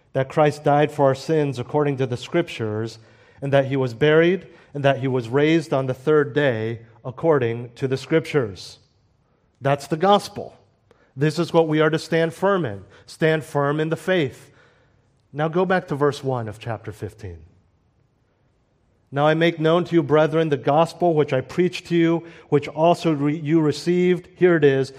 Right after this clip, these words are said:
"in which also you stand, by which also you are saved, if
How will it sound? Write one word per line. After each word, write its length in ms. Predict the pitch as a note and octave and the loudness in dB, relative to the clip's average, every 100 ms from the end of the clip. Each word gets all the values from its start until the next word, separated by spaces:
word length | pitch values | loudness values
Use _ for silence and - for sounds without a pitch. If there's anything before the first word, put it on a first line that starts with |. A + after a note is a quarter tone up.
| - _ | -20 _
"in 120 | D#3 - | -2 0
which 300 | E3 E3 - | 2 2 0
also 440 | D3 E3+ E3 E3+ | 2 4 4 2
you 380 | E3 C3+ D#3 E3+ | 0 0 2 2
stand, 960 | - - - E3 D#3+ D3+ B2+ A#2+ A2+ G#2 - _ _ _ _ _ _ _ _ _ _ _ _ | 0 -6 2 4 6 4 2 -4 -10 -12 -18 _ _ _ _ _ _ _ _ _ _ _ _
by 100 | D3+ | 2
which 240 | D3 D#3 D#3 | 4 4 4
also 260 | D#3+ D#3+ | 4 4
you 180 | D3+ D3 | 0 2
are 100 | C#3+ | 0
saved, 640 | C#3 F3 E3 D#3+ D#3+ - - _ _ | 0 2 4 2 0 -6 -20 _ _
if 520 | G3 G#3+ - - - | 8 8 6 -8 -20